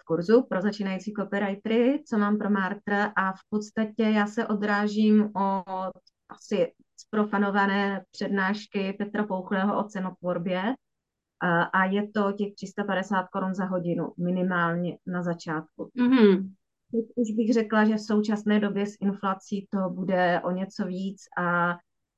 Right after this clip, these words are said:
Speaker 1: jsem zvědavá, protože právě za čtrnáct dní budeme mít s holkama z kurzu, který teď běží, tak budeme mít debatu na tohle téma, tak jsem zvědavá, k čemu se posuneme teď.
Speaker 2: Mhm.
Speaker 1: Protože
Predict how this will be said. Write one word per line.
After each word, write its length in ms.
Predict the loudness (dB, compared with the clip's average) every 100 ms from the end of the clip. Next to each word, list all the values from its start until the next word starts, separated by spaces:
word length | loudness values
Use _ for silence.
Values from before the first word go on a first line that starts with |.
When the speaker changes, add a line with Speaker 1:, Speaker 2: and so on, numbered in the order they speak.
| _
Speaker 1:
jsem 220 | -2 0 0
zvědavá, 480 | -2 -2 0 0
protože 400 | 0 -6 -6 -4
právě 400 | -4 0 0 2
za 100 | -2
čtrnáct 500 | -6 -8 -4 -2 -4
dní 200 | -4 -6
budeme 320 | -4 -4 -2 -2
mít 360 | -2 -4 -6 _ -10
s 140 | -6
holkama 480 | -2 -2 -2 -6 -6
z 80 | -6
kurzu, 320 | -8 -6 -8
který 340 | -6 -6 -4
teď 180 | -6 -4
běží, 320 | -4 -4 -6
tak 180 | -6 -6
budeme 360 | -2 -2 0 -2
mít 340 | -2 -4 -8
debatu 480 | -8 -4 -4 -4 -6
na 160 | -8 -6
tohle 320 | -6 -6 -8 -6
téma, 440 | -4 -2 -4 -6 _ _ _ -8
tak 160 | -6
jsem 180 | 0 0
zvědavá, 320 | 2 0 0
k 60 | -4
čemu 200 | -4 -4
se 140 | -4
posuneme 500 | -6 -6 -4 -2 -4 -6
teď. 140 | -8 -10 _ _ _ _ _ _ _ -2
Speaker 2:
Mhm. 100 | 6
Speaker 1:
Protože 340 | 6 6 4